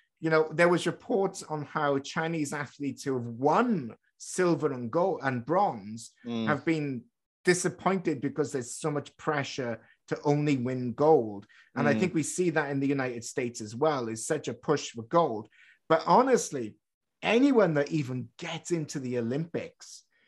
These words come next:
Speaker 2: Yeah.
Speaker 1: is, is astonishing. You're in the top one percent athletes, like you mentioned, Seb. But
Speaker 2: Yeah,
Speaker 1: more
Speaker 2: yeah.
Speaker 1: importantly, if you get a bronze, you're the, you know, there's only two people better than you in the whole world.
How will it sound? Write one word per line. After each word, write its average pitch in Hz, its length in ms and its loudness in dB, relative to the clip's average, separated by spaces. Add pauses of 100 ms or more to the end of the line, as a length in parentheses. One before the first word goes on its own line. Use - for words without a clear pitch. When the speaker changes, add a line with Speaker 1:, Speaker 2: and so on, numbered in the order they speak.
(220)
Speaker 2:
Yeah. 135 260 6
Speaker 1:
is, 131 360 -2
is 151 400 0
astonishing. 143 1120 -2
You're 143 320 0
in 135 140 -4
the 123 100 -4
top 151 340 -4
one 135 200 -4
percent 123 340 -8
athletes, 117 460 -8
like 120 200 -8
you 120 60 -6
mentioned, 117 440 -6
Seb. 110 300 -4 (440)
But 127 120 6
Speaker 2:
Yeah, - 120 10
Speaker 1:
more 233 160 8
Speaker 2:
yeah. 240 60 4
Speaker 1:
importantly, 170 580 -4 (100)
if 143 180 -4
you 247 160 -2
get 254 160 0
a 165 60 -4
bronze, 151 640 -2
you're 202 540 0
the, 156 340 2
you 233 140 -4
know, 123 300 -4
there's 175 160 4
only 254 200 4
two 233 260 -2
people 185 340 -2
better 170 460 -2
than 127 220 -6
you 117 280 -4 (280)
in 214 160 4
the 220 120 4
whole 240 360 8
world. 151 560 4